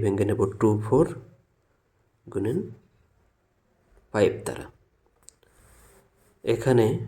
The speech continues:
টু থ্রি, তাহলে টু গুণন টু গুণন টু হবে এইট, তারপরে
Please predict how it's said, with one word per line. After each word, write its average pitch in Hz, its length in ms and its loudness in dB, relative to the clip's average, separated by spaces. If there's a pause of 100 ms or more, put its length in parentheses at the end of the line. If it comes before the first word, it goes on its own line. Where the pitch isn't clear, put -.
(440)
টু 135 80 2 (140)
থ্রি, 98 240 0 (1000)
তাহলে 110 220 0 (760)
টু 120 100 4 (240)
গুণন 107 280 6 (220)
টু 113 100 4 (180)
গুণন 113 240 4 (160)
টু 92 100 -4 (840)
হবে 104 180 -2 (160)
এইট, 107 280 2 (1400)
তারপরে 98 360 -2